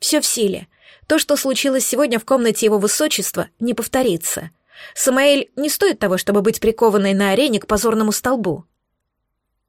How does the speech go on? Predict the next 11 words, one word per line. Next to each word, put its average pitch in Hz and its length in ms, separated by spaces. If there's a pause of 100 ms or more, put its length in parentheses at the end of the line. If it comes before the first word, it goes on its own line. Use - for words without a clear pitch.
(960)
"Я 247 320
все 269 360
спросить 302 540
хотел. - 540 (920)
А 220 160
как 370 200
ты 339 100
собираешься 294 640
разобраться 254 880
с 233 140
одной 233 640